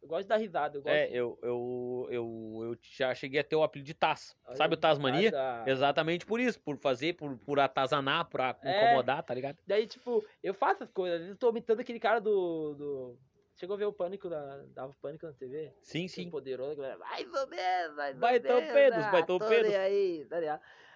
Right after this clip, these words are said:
Speaker 1: É, essa é a, a intenção, é trazer,
Speaker 2: Sim,
Speaker 1: eu
Speaker 2: sim.
Speaker 1: faço, cara, é muito bom, cara, é muito lindo fazer isso aqui. Eu gosto também.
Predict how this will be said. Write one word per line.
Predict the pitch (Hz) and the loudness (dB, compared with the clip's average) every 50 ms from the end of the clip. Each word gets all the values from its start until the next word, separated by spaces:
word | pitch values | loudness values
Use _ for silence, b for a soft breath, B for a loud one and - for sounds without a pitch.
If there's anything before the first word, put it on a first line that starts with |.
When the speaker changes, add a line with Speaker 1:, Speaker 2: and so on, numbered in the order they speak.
| B B B B | B B B B
Speaker 1:
É, | 156 160 170 - - 180 196 | 0 0 0 0 0 4 4
essa | 214 233 262 - 311 | 6 4 4 2 2
é | 269 262 247 | 4 6 6
a, | 240 226 226 220 220 226 - - - - _ _ - | 6 4 2 2 0 -2 -6 -10 -18 -20 _ _ -6
a | 214 | -6
intenção, | 208 208 - 214 202 - 202 | -6 -2 -4 -4 -4 -2 -4
é | 202 214 | -4 -4
trazer, | 214 220 220 226 226 196 180 190 185 202 214 233 | -2 0 2 2 0 0 -2 -2 0 2 2 2
Speaker 2:
Sim, | 240 | 2
Speaker 1:
eu | 214 190 | 0 -2
Speaker 2:
sim. | 175 165 | -4 -6
Speaker 1:
faço, | 170 175 226 233 - 147 | -4 -4 -4 -4 -6 -10
cara, | 160 - 233 208 156 139 | -10 -6 -6 -4 -4 -6
é | 139 | -8
muito | 139 147 143 147 - 196 | -10 -14 -20 -20 -20 -18
bom, | 165 139 143 147 139 | -16 -16 -16 -16 _
cara, | _ 135 120 | _ -20 -20
é | 123 | -20
muito | 131 135 139 _ - | -20 -20 -20 _ -20
lindo | 156 143 147 143 135 | -20 -20 -20 -20 -20
fazer | - 143 127 | -18 -18 -20
isso | 123 _ 131 | -20 _ -20
aqui. | 123 _ _ _ _ _ _ | -20 _ _ _ _ _ _
Eu | - 120 | -16 -16
gosto | 139 139 127 131 139 _ - | -14 -12 -14 -14 -16 _ -20
também. | - 120 | -20 -20